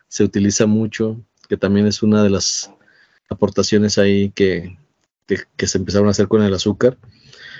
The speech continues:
Y, y obviamente todo el tema de la flor del cempasúchil, para el tema de la, del aroma y de, y del proteger esa parte del, del altar. Y, y como decía, pues la, la comida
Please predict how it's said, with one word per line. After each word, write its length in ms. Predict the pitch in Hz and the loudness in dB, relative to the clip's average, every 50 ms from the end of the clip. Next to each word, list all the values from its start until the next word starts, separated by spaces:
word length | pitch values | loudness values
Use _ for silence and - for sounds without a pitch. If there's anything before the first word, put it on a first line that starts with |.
| - - - _ _ _ - - | -20 -20 -20 _ _ _ -6 0
Y, 420 | - 110 104 104 104 104 104 - - | 2 4 4 4 4 4 2 2 2
y 40 | 117 | 4
obviamente 340 | 123 147 151 151 151 139 139 | 4 4 4 4 0 -4 -4
todo 220 | 139 - 135 139 | 0 2 4 4
el 120 | 139 131 - | 4 2 0
tema 220 | - - 135 135 | 0 2 2 4
de 100 | 131 117 | 2 2
la 140 | 110 107 104 | 2 0 -2
flor 220 | - 110 110 110 | -2 -2 0 0
del 120 | 113 110 104 | 0 -2 -2
cempasúchil, 1040 | - 101 98 95 - 92 - - 113 117 117 113 107 - - 113 107 107 104 101 101 | -4 -8 -8 -6 -8 -8 -6 -2 0 0 0 0 -2 -4 -2 -2 0 0 0 -2 -2
para 220 | - 107 101 95 | -2 -2 -2 0
el 140 | 95 95 90 | -2 -4 -4
tema 240 | - 98 104 104 104 | -4 -2 0 0 0
de 80 | 101 | 0
la, 460 | 98 95 92 92 92 90 87 87 90 - | 0 0 -2 -2 -4 -6 -6 -6 -8 -8
del 200 | 80 95 95 95 | -6 -4 -2 -2
aroma 600 | 92 95 98 107 107 110 107 107 107 104 101 101 | -2 0 2 2 4 4 6 6 4 4 2 2
y 120 | 95 95 87 | 2 0 0
de, 340 | 87 92 90 82 82 - - _ _ _ _ _ - - _ _ _ _ | 0 0 -2 -2 -4 -6 -10 _ _ _ _ _ -20 -20 _ _ _ _
y 80 | - 107 | 4 4
del 320 | 104 101 101 101 101 95 - | 6 6 4 2 -2 -2 -2
proteger 580 | - 104 101 - 107 98 - - 107 107 104 104 101 - - _ - | -2 -2 0 0 0 -2 0 2 2 2 2 0 -4 -12 -18 _ -10
esa 260 | 107 101 - - 104 | -8 -8 -6 -6 -8
parte 680 | - - 98 101 98 101 _ - 107 95 90 85 90 - _ _ _ _ _ _ _ _ _ | -4 -2 -2 -2 -2 -2 _ 0 0 0 0 -2 -8 -14 _ _ _ _ _ _ _ _ _
del, 580 | - 98 98 95 92 95 95 92 92 90 87 87 - _ _ _ _ _ _ _ _ - | -6 -2 0 0 0 0 -2 -4 -8 -10 -14 -16 -20 _ _ _ _ _ _ _ _ -2
del 160 | 104 98 98 | 0 2 2
altar. 440 | 95 92 87 - 110 113 127 - _ _ _ _ _ _ _ - | 2 0 0 0 0 0 0 -2 _ _ _ _ _ _ _ 0
Y, 340 | - 110 101 101 101 101 - - | 2 4 6 6 4 2 2 0
y 100 | - 101 | -2 0
como 180 | - 110 107 | 2 4 4
decía, 260 | 101 104 - 147 127 | 4 4 2 0 0
pues 140 | - 117 98 | -2 -4 -4
la, 220 | 98 104 101 104 101 | -2 -2 -2 -2 -2
la 120 | 104 101 | -4 -4
comida 340 | - 110 107 113 117 123 | -4 -4 -2 2 2 2